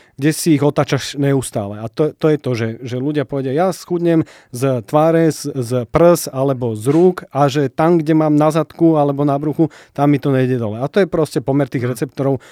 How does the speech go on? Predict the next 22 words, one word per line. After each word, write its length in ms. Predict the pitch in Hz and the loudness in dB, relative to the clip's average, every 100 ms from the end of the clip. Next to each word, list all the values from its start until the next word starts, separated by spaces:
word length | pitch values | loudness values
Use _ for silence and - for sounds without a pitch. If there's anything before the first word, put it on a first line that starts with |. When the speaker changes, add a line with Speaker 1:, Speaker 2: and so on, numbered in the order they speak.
| - - | -20 -10
Speaker 1:
ktor-, 280 | - 147 156 | 0 0 2
na 180 | 143 143 | 2 2
ktoré 240 | - 147 | 2 -2
sa 80 | 135 | 0
viaže 300 | 120 123 120 | -2 -2 0
adrenalín. 560 | 113 107 113 101 90 85 - | -2 -4 -6 -6 -12 -18 -4
Hej? 240 | 139 175 _ _ _ | -2 -2 _ _ _
Speaker 2:
No 160 | 127 | -14
a 80 | 110 | -14
počkaj, 320 | - 131 - | -14 -14 -16
teraz 240 | 107 113 120 | -14 -16 -16
ťa, 120 | - | -18
prepáč, 340 | - 110 101 104 | -18 -16 -14 -14
zastavím, 460 | 107 - 98 120 | -16 -14 -12 -10
lebo 160 | 117 113 | -10 -8
už 160 | 156 - | -10 -8
si 100 | 127 | -10
trošku 340 | 127 - - | -12 -14 -18
predbehol 580 | - 117 117 117 120 123 | -14 -10 -10 -8 -8 -8
v 80 | 120 | -10
zmysle 240 | 113 - | -14 -14
vysvetľovania. 680 | 110 113 117 117 107 104 107 | -14 -14 -16 -14 -14 -14 -14